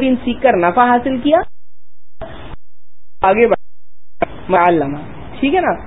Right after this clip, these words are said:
اور میں آپ کو ایک بڑی پیاری بات گزارش کر چکا ہوں ایک بزرگ سے سنی ہوئی، آ، علم <clears throat> لدنی سے متعلق میں نے عرض کی تھی، آپ کو یاد ہو تو کوئی اسلام بھائی بتائے انشاءاللہ،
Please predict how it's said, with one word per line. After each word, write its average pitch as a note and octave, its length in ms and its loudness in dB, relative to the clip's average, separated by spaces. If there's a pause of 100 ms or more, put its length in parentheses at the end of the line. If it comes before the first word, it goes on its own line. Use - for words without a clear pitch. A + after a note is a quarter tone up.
(440)
اور F#3+ 160 6
میں A3+ 200 4 (100)
آپ A3+ 120 2
کو B3+ 60 2
ایک A#3+ 80 0
بڑی A3 180 4
پیاری A3 260 4
بات A3+ 260 4
گزارش G3 320 4
کر A3 120 2
چکا G3 240 0
ہوں G3 120 6
ایک F#3 140 4
بزرگ F#3 300 4
سے G3+ 160 4
سنی F3+ 220 0
ہوئی، G3+ 240 4 (640)
آ، F3 100 2 (500)
علم G#3 260 6 (1040)
<clears throat> F#3 520 -4
لدنی G3 600 6
سے C4 80 4
متعلق G3 480 6
میں F#3+ 100 2
نے F3+ 100 4
عرض E3 200 0
کی A3 120 0
تھی، B3 280 -2
آپ F3+ 220 0
کو G#3+ 60 4
یاد F#3 200 6
ہو G#3 120 4
تو G#3 120 2
کوئی F3+ 200 4
اسلام E3+ 280 0
بھائی E3+ 140 4
بتائے C#3+ 320 -2
انشاءاللہ، D3+ 360 -6